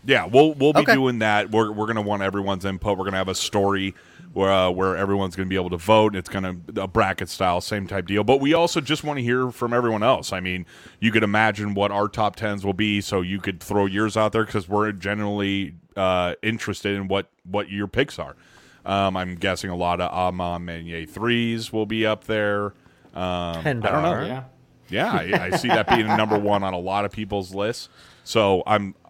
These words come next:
Speaker 1: I'm very curious. I'm very excited. It's gonna be a fun show. So it's just gonna be lots of beer drinking and
Speaker 2: Are we doing bow ties again?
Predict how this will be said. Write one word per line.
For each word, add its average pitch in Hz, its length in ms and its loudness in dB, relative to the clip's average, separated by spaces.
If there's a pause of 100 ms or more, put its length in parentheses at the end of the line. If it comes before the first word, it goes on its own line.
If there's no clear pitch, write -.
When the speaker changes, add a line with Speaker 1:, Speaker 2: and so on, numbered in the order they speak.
Speaker 1:
I'm 101 180 -8
very 117 640 2
curious. 139 720 0
I'm 101 160 -2
very 110 280 2
excited. 113 340 2
It's 113 100 -8
gonna 117 140 -2
be 110 80 4
a 95 40 4
fun 104 380 -2
show. 90 380 -6
So 98 260 -2
it's 90 140 -8
just 98 200 -6
gonna 98 180 -4
be 92 340 -6 (480)
lots 101 260 0
of 101 80 -10
beer 107 220 2
drinking 107 540 -4
and 85 280 -10 (220)
Speaker 2:
Are 135 100 0
we 139 100 2
doing 165 240 -2
bow 143 140 2
ties 160 320 -4
again? 175 320 -2